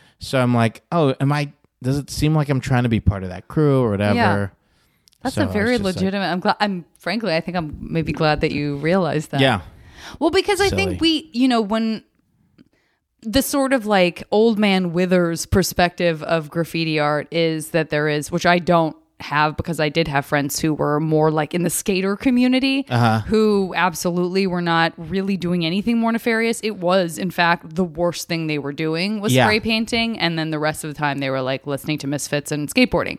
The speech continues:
Speaker 1: Right.
Speaker 2: Um, but, and then people, like, friends of mine later on who were, like, huge sort of Banksy fans, pre-Banksy being super famous when it was only something that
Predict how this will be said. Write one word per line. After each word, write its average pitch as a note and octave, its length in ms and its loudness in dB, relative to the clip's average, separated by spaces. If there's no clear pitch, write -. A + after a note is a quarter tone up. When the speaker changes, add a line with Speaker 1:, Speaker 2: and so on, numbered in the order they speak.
Speaker 1:
Right. C#3+ 220 0
Speaker 2:
Um, E3+ 540 0
but, F3 440 2
and A3 120 4
then G#3 140 2
people, F3+ 400 -2
like, F3 180 0
friends F3 300 -2
of D3+ 80 -6
mine D#3 220 -2
later E3 280 0
on D#3+ 200 2
who F3 160 -2
were, A3+ 340 2
like, D3+ 240 -4
huge E3+ 380 -6
sort D#3 200 0
of C#3+ 120 -4
Banksy C#3+ 600 -6
fans, D#3 480 -4
pre-Banksy G3 880 2
being E3 220 0
super E3 240 -6
famous E3 380 -2
when E3+ 160 -4
it - 160 -16
was F#3 220 -4
only F3 200 0
something E3+ 440 0
that D3+ 180 0